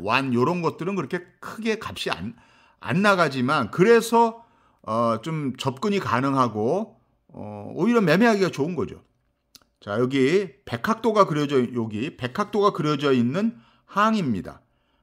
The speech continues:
북경 화진이라는 경매장에서 오십칠만 오천 알엠비에 거래됐는데 청나라 중기 때라고 써놓고 대천 걸육런제 관지가 있습니다. 요런 곳은 이제, 아, 부탁을 받아서 관지를 썼다 그래서 기탁관이라고,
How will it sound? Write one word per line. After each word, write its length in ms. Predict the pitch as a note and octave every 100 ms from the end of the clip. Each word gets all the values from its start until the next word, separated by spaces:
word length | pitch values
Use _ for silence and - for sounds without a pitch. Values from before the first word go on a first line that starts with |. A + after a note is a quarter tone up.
| _
북경 440 | C3+ C3+ G3+ G3+ F3+
화진이라는 760 | - A#3+ G#3+ G3+ F3+ D#3+ C#3+
경매장에서 680 | C3 A2+ A#2 A#2 G#2+ F3+ - _ _ _
오십칠만 680 | C3+ F#3 A#3+ - A3 G3 F3+
오천 240 | C3+ E3
알엠비에 400 | A#2+ A#2+ A#2+ B2
거래됐는데 800 | A2 G#2 G#2+ G#2+ G#2+ A#2+ B2+ - _ _ _ _
청나라 440 | - G#3 G#3 G3 G3
중기 480 | - D3 E3 G3
때라고 720 | F#3+ F3 E3+ D#3+ D#3+ D3 C#3 C#3+
써놓고 640 | F#3 E3+ D3 - G#3 G#3 _ _
대천 360 | - C3+ G3+ G3
걸육런제 600 | - G#2 G3 A#3 A3 E3+
관지가 360 | C3 G#2+ A2+ A2+
있습니다. 480 | F#2 - E2 C#2+ C#2+
요런 240 | G#2+ C3 F3
곳은 260 | E3+ G3
이제, 320 | F#3+ E3 G3 G3 _ _
아, 120 | - -
부탁을 580 | - D#3 - F#3 F#3+
받아서 640 | F3+ E3 D#3+ D#3 E3+ D#3+ -
관지를 400 | G#2+ C3+ D3 D3+
썼다 380 | E3+ - E3+
그래서 300 | E3 C3+ D#3
기탁관이라고, 1160 | - B2 - F3+ F#3+ E3 C#3 A2+ G2+ G2 C3 E3+